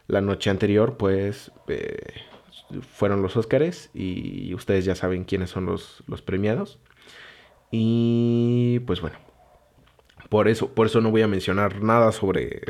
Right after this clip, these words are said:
sobre los Óscares en este, en este podcast. Pero bueno, empezó a tener muchas pantallas a comparación de otras películas nominadas,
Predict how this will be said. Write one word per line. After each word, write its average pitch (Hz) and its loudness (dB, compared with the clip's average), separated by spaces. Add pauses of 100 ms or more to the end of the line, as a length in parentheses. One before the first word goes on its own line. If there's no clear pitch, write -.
(160)
sobre 90 -4
los 98 -6
Óscares 127 -2
en - -6
este, - -8
en 90 -6
este 87 -6
podcast. - -10
Pero 98 -2
bueno, 92 -4 (1600)
empezó 127 0
a 143 0
tener 156 2
muchas 156 0
pantallas 131 4 (640)
a 123 2
comparación 117 4
de 107 4
otras 104 0
películas 113 0
nominadas, 127 0